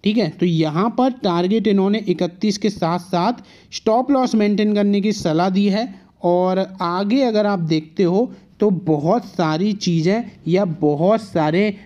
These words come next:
आ, यहाँ पर आप देखते हो तो सिनेरियोज लाइंड अप हैं। सबसे पहले प्रमोटर्स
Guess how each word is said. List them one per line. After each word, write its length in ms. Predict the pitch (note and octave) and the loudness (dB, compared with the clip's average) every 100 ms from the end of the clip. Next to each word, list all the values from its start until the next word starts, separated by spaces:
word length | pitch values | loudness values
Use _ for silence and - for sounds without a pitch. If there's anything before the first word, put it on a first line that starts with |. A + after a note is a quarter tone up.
| - | -6
आ, 360 | D#3 D#3 D#3 D3+ | 0 2 2 2
यहाँ 360 | D3+ D#3 D#3 E3+ | 0 0 -2 -2
पर 120 | F#3 F3 | 0 0
आप 140 | E3 | 0
देखते 420 | D3+ D3+ - - | -2 -4 -4 -2
हो 120 | E3+ | 0
तो 260 | E3+ G3 G3+ | 0 0 0
सिनेरियोज 720 | G3 E3 D#3+ F#3 A3+ E3 B2+ - _ _ _ _ - | 0 0 2 2 2 0 -2 -8 _ _ _ _ -2
लाइंड 420 | D3+ E3+ F3+ F3+ | 0 2 0 0
अप 160 | C#3+ A#2+ | -2 -4
हैं। 160 | A2 - _ _ _ _ _ - | -8 -12 _ _ _ _ _ -4
सबसे 360 | G3 F#3+ A#3+ | -4 -2 0
पहले 380 | G#3 G#3 G#3+ A#3+ | 2 0 2 0
प्रमोटर्स 960 | G#3+ - F3 F3 F#3+ G3+ A3 A3+ A3 | -2 -4 0 2 2 2 2 0 -2